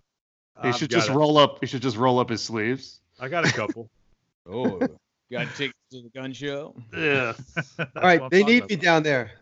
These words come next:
Speaker 4: My, my, my well guys, my sandhogs need me. So
Speaker 3: Are they paying, are you paying them by the hour?
Speaker 2: They know who you are, right? You just
Speaker 4: Yeah.
Speaker 2: tell them to
Speaker 4: So
Speaker 2: hold on.
Speaker 4: I'm gonna, I'm gonna say goodbye, everybody. Adam, thank you for
Speaker 3: Wait,
Speaker 4: coming
Speaker 3: wait, wait.
Speaker 4: on.
Speaker 3: No, wait.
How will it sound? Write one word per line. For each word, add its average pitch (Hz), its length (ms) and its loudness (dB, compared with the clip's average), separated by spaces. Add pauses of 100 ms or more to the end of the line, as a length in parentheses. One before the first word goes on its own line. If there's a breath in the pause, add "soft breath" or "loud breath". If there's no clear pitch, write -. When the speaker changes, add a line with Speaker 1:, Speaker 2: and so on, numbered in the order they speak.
Speaker 4:
My, 147 260 0
my, 147 260 0
my 139 240 0
well 147 240 2
guys, 120 280 -2
my 117 120 -4
sandhogs 120 540 -2
need 117 200 -4
me. 101 140 -8 (220)
So 107 260 -10 (120)
Speaker 3:
Are 156 120 2
they 208 160 6
paying, 202 320 4
are 175 80 2
you 180 120 0
paying 180 200 2
them 180 100 -4
by 165 140 2
the 151 160 0
hour? 139 340 -2
Speaker 2:
They 151 140 -4
know 185 160 6
who 170 60 6
you 147 260 4
are, 139 160 6
right? 123 280 2 (520)
You 113 60 -18
just 131 40 -10
Speaker 4:
Yeah. 123 160 0
Speaker 2:
tell 139 100 0
them 127 80 -4
to 123 60 -4
Speaker 4:
So 127 40 0 (120)
Speaker 2:
hold 117 60 -2
on. 107 80 0
Speaker 4:
I'm 233 160 8
gonna, 226 240 2 (320)
I'm 226 200 6
gonna 240 220 2
say 214 220 4
goodbye, 165 340 4
everybody. 143 260 2
Adam, 151 220 4
thank 151 220 -4
you 143 40 -12
for 143 80 -10
Speaker 3:
Wait, 247 80 0
Speaker 4:
coming 226 160 6
Speaker 3:
wait, 208 60 4
wait. 180 120 6
Speaker 4:
on. - 40 -2
Speaker 3:
No, 190 120 4
wait. 156 140 4